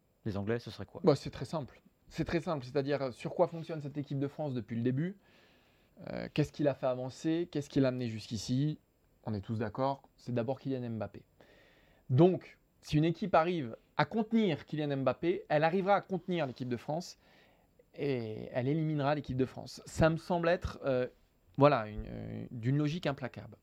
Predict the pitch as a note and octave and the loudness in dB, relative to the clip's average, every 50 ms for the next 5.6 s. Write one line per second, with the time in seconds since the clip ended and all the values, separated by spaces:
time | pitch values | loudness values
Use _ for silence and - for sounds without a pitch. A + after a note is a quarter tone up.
0 | _ - B3+ G#3 - - - _ _ _ _ _ _ _ _ _ _ - - - | _ 12 12 12 12 12 4 _ _ _ _ _ _ _ _ _ _ -18 -18 -18
1 | - - - - - - - - _ - - - F#3 F3 F#3+ F3 - F#3 E3+ C#3+ | -18 -20 -20 -20 -20 -20 -20 -20 _ -4 6 6 8 8 8 4 2 -2 0 2
2 | C3+ C3+ C3+ A#2+ B2 A#2 - B2+ A#2+ D3+ G3 - - _ _ - D3+ - - G3 | 2 2 2 2 -2 0 2 2 2 2 0 -4 -10 _ _ 4 4 6 2 0
3 | F#3 F3 D3+ D3+ - - - G3+ F#3 - - E3 D3+ D3+ E3+ - _ _ _ _ | 2 2 0 0 0 -2 -4 -4 -4 -2 -2 -2 0 0 -4 -8 _ _ _ _
4 | _ _ - - - C#3 C3+ - - C3+ - - - D3 C#3 - - - - F3+ | _ _ -16 -6 -2 0 0 0 -2 -8 -12 -4 -2 0 2 4 4 4 4 2
5 | G3+ - - D3 C#3 C#3 C3 B2 A#2+ - - G#2 | 0 -4 -4 -2 -2 0 0 -2 -2 -2 -6 -8